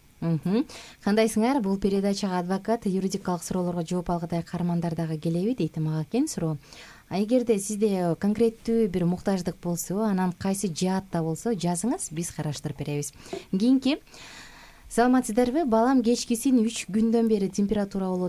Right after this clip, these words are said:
атат, отуз жети сегиз болот, күндүзү кайра түшүп калат. Эмнеден болушу мүмкүн? Чоң рахмат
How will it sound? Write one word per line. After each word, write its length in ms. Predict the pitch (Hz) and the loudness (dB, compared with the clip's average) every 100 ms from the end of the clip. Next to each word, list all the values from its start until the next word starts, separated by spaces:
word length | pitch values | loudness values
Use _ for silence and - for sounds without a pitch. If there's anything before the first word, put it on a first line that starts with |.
| 240 | -2
атат, 160 | 285 | -2
отуз 320 | 214 196 202 165 | -2 0 -2 0
жети 320 | 190 196 180 | -2 -2 -4
сегиз 420 | - 180 170 185 - | -2 -2 -2 -4 -2
болот, 240 | 233 320 170 | -2 -2 0
күндүзү 380 | 175 170 175 196 | 0 0 -2 -2
кайра 240 | 185 180 | -2 -4
түшүп 240 | - - - | -6 -10 -4
калат. 240 | 180 175 | -4 -2
Эмнеден 400 | 180 190 196 170 | 0 0 0 2
болушу 300 | 165 156 151 | 0 0 0
мүмкүн? 480 | 156 151 - 269 320 - | 0 0 0 0 0 0
Чоң 160 | 202 202 | 0 0
рахмат 360 | 196 156 156 | -2 -4 -4